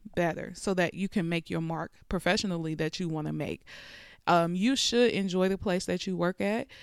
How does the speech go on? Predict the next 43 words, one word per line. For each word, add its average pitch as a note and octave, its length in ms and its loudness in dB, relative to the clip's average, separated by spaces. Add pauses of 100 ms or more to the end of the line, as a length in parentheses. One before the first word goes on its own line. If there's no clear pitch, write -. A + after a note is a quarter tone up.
(260)
You A3 160 0
should A3+ 320 4
enjoy G3+ 360 4
the, F#3+ 220 0
the - 180 -4
atmosphere G3+ 460 2
that G3 220 4
you G3+ 100 -2
work E3+ 260 0
in. F#3+ 380 -2
You G3 120 -2
shouldn't G3+ 360 -2
feel F3 280 0
threatened. F#3+ 640 0
You F3+ 120 0
shouldn't F3+ 320 -2
feel E3+ 260 0
uncomfortable. F#3+ 1000 2
You E3+ 100 -2
shouldn't F3 360 -4
feel, E3+ 600 -4 (480)
um, E3+ 300 0
unwanted. F3 840 0 (280)
So A3 360 0
if G#3 180 -2
you B3+ 100 -2
feel D4 300 2
any C#4 200 2
of C4+ 60 0
these B3+ 180 -2
things A3 300 2
and G#3 100 2
you're G3+ 120 0
just F#3+ 180 -4
like, F3 140 -2
"Look, E3+ 240 -2
I A#3 140 2
am E3+ 140 0
so F3 360 -2
unhappy F3 420 0
here," D#3 320 -4 (340)
move C4 280 4
on. D#4 320 -2